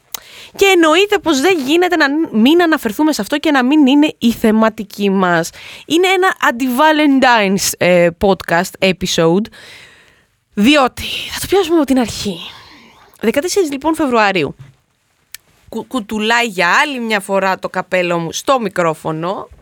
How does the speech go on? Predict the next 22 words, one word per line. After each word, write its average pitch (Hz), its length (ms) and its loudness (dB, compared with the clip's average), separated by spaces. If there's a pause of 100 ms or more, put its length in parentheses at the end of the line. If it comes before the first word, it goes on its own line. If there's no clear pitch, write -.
(100)
Θα - 120 -14
γίνει 190 320 -6
κόλαση. 170 640 -4 (640)
Ε, 277 240 4
δεκατέσσερις 370 560 0
λοιπόν 330 240 0
Φεβρουαρίου 254 800 2
και - 140 -2
είναι 370 180 4
η 330 240 4
ημέρα 254 540 2
η 311 60 2
οποία 302 560 0 (680)
όσοι 294 400 2
είναι 311 100 0
ερωτευμένοι 262 580 0
το 202 120 -2
θυμούνται 185 760 0
και 254 120 -2
όσοι 320 240 0
δεν 339 200 -2
είναι 277 200 -2